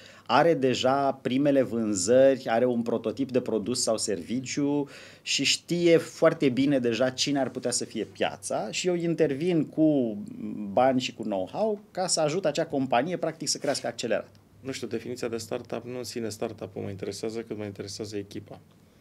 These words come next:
Speaker 2: oamenii cu care plec la drum, uh, în acest proiect. Uh, sigur, e important, uh, proiectul,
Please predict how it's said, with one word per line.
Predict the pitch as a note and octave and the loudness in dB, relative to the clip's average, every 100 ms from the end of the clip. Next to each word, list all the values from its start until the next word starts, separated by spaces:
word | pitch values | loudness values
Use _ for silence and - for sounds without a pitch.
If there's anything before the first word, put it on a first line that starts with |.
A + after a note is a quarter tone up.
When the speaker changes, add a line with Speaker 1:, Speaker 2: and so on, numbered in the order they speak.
| - - - _ | -20 -20 -20 _
Speaker 2:
oamenii | A2 G#2+ A2 G2+ | -6 -4 -2 -4
cu | |
care | G#2 G2+ | -4 -6
plec | F#2+ G#2 | -6 -8
la | G2 F#2 | -6 -6
drum, | F#2 - - _ _ _ _ _ _ _ | -8 -12 -16 _ _ _ _ _ _ _
uh, | - - F#2+ - - | -16 -14 -12 -14 -12
în | A2+ | -6
acest | G2 F#2 F#2+ | -4 -4 -10
proiect. | - G2+ - - _ _ _ _ _ _ - | -10 -12 -12 -18 _ _ _ _ _ _ -14
Uh, | G2+ G2 G2+ G2+ - | -10 -10 -10 -10 -10
sigur, | - C#3 G#2+ - - | -8 -2 -2 -4 -10
e | - C3 | -6 -4
important, | A#2+ A#2 A2+ A#2 G#2+ G2 | -2 -4 -4 -4 -6 -8
uh, | G2+ G2 - - _ | -8 -8 -10 -16 _
proiectul, | G#2 A#2+ - - B2 A#2+ A#2+ | -4 -4 -4 -8 -6 -4 -6